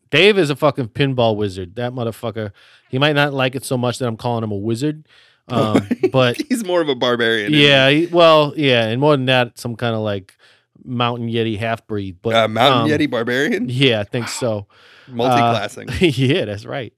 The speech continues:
Speaker 1: Um, but yeah, he's, he's real good at pinball. I'm all right at it. Like, I don't have quite the skills that he does,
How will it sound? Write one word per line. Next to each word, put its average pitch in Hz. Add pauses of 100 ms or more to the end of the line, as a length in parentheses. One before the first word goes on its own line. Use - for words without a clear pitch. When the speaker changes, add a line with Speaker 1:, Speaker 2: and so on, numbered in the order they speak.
(480)
Speaker 1:
Um, 120 (840)
but 135
yeah, 156
he's, 160
he's 147
real 156
good 143
at 120
pinball. 113 (220)
I'm 226
all 170
right 127
at 170
it. 185 (320)
Like, 110 (220)
I 139
don't 156
have 131
quite 135
the 113
skills 120
that 113
he 127
does, 107